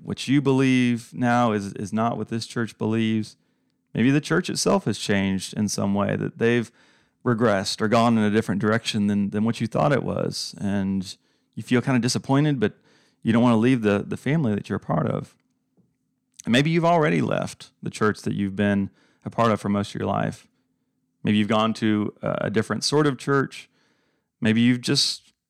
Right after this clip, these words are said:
left the church entirely. Wherever you're at in, in that journey, and, and if, if you're happy at the church that you're at right now, then that is <laughs> also great. <laughs> Don't want to d-, tell everyone they have to go find something new.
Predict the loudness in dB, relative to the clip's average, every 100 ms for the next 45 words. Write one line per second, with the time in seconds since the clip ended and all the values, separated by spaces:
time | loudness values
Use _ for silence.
0 | _ 0 2 2 0 0 0 0 -2 0
1 | 0 0 -2 -4 -8 -14 _ _ _ _
2 | _ _ _ _ _ _ _ 0 4 6
3 | 6 6 6 4 2 2 2 4 4 2
4 | 0 2 2 2 0 0 0 0 0 -2
5 | -2 _ -8 -2 0 0 -2 -10 -6 -2
6 | 0 2 0 -2 -2 -2 -2 -2 -2 2
7 | 2 2 0 -2 -2 -2 -2 -2 -2 -2
8 | -2 0 -4 -4 -2 0 2 2 4 2
9 | 0 -6 -6 -6 -14 -20 -20 _ -2 0
10 | 4 4 4 2 0 -8 -6 0 2 2
11 | 2 2 2 2 0 -2 -4 -4 -4 -4
12 | -8 -6 -8 -6 -2 0 -2